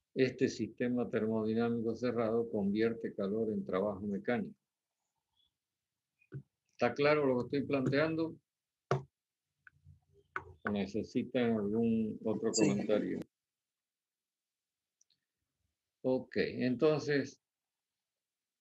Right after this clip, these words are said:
Speaker 1: habrán ciclos que nos permitan convertir calor en trabajo mecánico,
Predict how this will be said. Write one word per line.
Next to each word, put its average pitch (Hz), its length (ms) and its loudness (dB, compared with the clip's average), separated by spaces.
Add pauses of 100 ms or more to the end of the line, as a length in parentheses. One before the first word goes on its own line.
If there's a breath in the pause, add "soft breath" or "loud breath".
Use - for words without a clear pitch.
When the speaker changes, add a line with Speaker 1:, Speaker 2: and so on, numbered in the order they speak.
Speaker 1:
habrán 160 400 2
ciclos 170 600 0
que 131 120 -2
nos 117 180 0
permitan 131 720 0
convertir 110 840 0
calor 123 540 0 (140)
en 107 180 -2
trabajo 104 420 0
mecánico, 113 720 -2